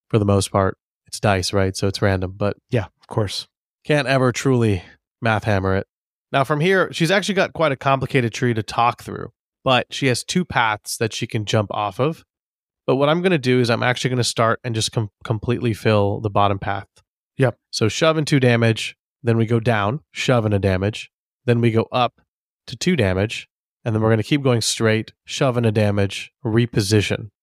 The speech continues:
Speaker 1: and a damage.
Speaker 2: She moves you, she does a bunch of follow-ups, she does reposition.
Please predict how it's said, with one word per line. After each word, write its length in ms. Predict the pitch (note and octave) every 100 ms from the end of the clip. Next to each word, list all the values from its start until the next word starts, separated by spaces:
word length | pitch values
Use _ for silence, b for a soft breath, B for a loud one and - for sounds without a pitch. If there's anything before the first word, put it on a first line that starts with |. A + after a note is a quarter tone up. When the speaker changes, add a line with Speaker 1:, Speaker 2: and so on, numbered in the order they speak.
| _ _ _ -
Speaker 1:
and 140 | G#2+
a 40 | G2
damage. 500 | - - A2+ - - _ -
Speaker 2:
She 220 | - C3
moves 320 | C3 B2+ A#2
you, 380 | C3 C3 B2+ B2+
she 160 | -
does 140 | B2 A#2
a 20 |
bunch 160 | A#2 -
of 40 |
follow-ups, 600 | B2 A#2 A#2 A#2 A2+ -
she 140 | - A#2
does 140 | A2
reposition. 720 | A2 A2 A2 A#2 A2 A2+ A2